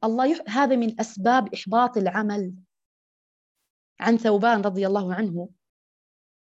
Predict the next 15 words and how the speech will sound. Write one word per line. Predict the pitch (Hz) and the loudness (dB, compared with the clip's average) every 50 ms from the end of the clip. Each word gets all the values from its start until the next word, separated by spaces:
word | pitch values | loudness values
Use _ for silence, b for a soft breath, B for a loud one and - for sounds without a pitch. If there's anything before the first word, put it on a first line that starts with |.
| _ _ _ _ _ _ _ _ _ - - - | _ _ _ _ _ _ _ _ _ -12 -4 -2
عن | 208 220 | 0 2
النبي | 214 214 208 196 226 240 226 | 2 2 0 0 0 -2 -2
صلى | - - 226 208 196 | -2 -2 -4 -2 -2
الله | 190 208 202 196 | -2 -2 -2 0
عليه | 190 190 202 | 0 0 0
وسلم | 214 - - 196 185 180 | 0 -2 -4 -6 -6 -6
قال: | 185 185 208 220 240 277 302 320 _ _ _ _ _ _ _ _ _ - | -4 -2 0 0 0 0 -2 -6 _ _ _ _ _ _ _ _ _ -6
"لأعلمن | 196 190 - 190 196 220 208 214 220 220 233 254 262 240 214 | -2 -2 -2 0 0 0 2 2 2 2 2 0 0 0 -2
أقواما | 214 - - - - - 226 208 226 247 262 269 247 240 226 | -2 -4 -8 -10 -6 -4 -2 0 2 2 2 2 0 0 -2
من | 214 208 208 202 214 - - | -2 -2 -2 -4 -4 -2 -2
أمتي | 285 294 277 247 220 196 190 185 185 185 185 170 185 185 _ _ _ _ _ _ _ _ _ _ _ - | 0 0 0 0 0 -2 -4 -8 -10 -12 -12 -12 -12 -16 _ _ _ _ _ _ _ _ _ _ _ -4
يأتون | 214 208 233 240 - - - _ - 277 311 320 294 269 | 0 2 2 2 0 -2 -8 _ -2 0 2 2 2 4
يوم | 254 240 269 294 302 277 262 | 4 4 4 4 4 4 2
القيامة | 254 254 254 - 254 277 294 302 277 262 | 2 0 -2 -2 -2 -2 0 0 0 -2
بحسنات | 214 226 240 - - 254 226 - 247 247 254 285 311 311 | -2 -2 -4 -4 -6 -10 -6 -4 -2 0 2 2 0 -2